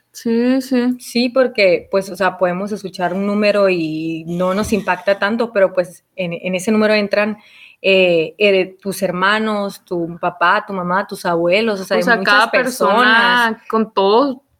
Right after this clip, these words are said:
Speaker 1: cada mundo, pues, cada persona es un mundo con cada
Speaker 2: Ujú.
Speaker 1: rollo, o sea, que le afectó a muchas personas, o sea, con que haya sido una nomás ya es una
Speaker 2: Y es
Speaker 1: pérdida
Speaker 2: una
Speaker 1: muy
Speaker 2: muerte,
Speaker 1: grande.
Speaker 2: pues, ajá.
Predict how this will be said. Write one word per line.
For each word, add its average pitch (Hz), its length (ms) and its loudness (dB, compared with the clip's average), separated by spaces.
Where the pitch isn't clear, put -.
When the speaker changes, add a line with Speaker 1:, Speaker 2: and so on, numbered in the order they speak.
Speaker 1:
cada 208 280 4
mundo, 302 400 0
pues, 339 160 -4
cada 277 200 0
persona 254 300 0
es 262 100 -6
un 269 100 0
mundo 233 320 -2
con 226 140 -4
cada 196 320 2
Speaker 2:
Ujú. 190 100 0
Speaker 1:
rollo, 226 140 4
o 233 40 4
sea, 240 140 -2
que 220 100 -4
le 208 80 0
afectó 190 380 -2
a 185 80 4
muchas 208 580 -2
personas, 208 340 -2
o 220 40 -8
sea, 214 180 -2
con 220 180 0
que 208 100 -2
haya 202 260 2
sido 233 520 2
una 240 260 4
nomás 226 440 0
ya 190 220 0
es 190 180 -8
una 202 600 0
Speaker 2:
Y 190 80 0
es 180 60 4
Speaker 1:
pérdida 185 160 2
Speaker 2:
una 208 100 2
Speaker 1:
muy 214 100 2
Speaker 2:
muerte, 196 180 2
Speaker 1:
grande. 214 280 -2
Speaker 2:
pues, 240 140 -6
ajá. 202 520 -8